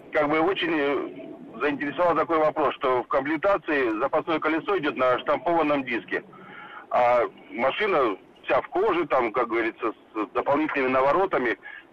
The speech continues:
Не сочетается такой вопрос. Обращался к дилеру. Мне было сказано, что так комплектует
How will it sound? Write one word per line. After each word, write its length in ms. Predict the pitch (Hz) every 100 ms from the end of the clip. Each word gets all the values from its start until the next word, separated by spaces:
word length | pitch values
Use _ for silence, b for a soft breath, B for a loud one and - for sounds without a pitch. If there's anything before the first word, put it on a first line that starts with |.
| - 135
Не 80 |
сочетается 480 | 147 180 - 202 208
такой 240 | 196 185 175
вопрос. 340 | 160 139 107 - -
Обращался 640 | 120 147 - 196 175 165
к 100 | 139
дилеру. 400 | 147 208 170 110 - B B B B B B B -
Мне 360 | 110 147 208
было 260 | 165 185 160
сказано, 340 | - 190 180
что 160 | - 143
так 480 | - 160 - - -
комплектует 640 | 147 139 143 - _ 151